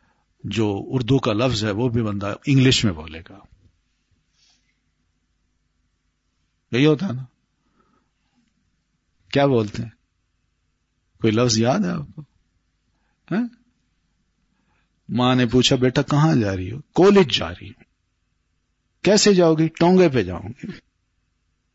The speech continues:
یعنی اس طرح یہ لفظ بولے جاتے ہیں۔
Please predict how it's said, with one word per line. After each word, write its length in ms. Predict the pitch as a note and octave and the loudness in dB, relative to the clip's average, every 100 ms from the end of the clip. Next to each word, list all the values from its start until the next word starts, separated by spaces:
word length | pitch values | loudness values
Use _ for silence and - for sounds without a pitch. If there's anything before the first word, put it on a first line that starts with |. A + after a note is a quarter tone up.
| _ _ - | _ _ 0
یعنی 140 | G#3 | 2
اس 180 | A3 G#3+ | 2 0
طرح 340 | - F#3 D#3+ G3 - _ - | 0 0 0 -2 -14 _ -10
یہ 160 | E3 F3+ | 2 4
لفظ 300 | D#3+ D#3+ C3+ | 4 2 2
بولے 280 | B2+ C3 A#2+ | 0 0 -2
جاتے 320 | G2+ F2+ - | -6 -12 -18
ہیں۔ 100 | F#2 | -20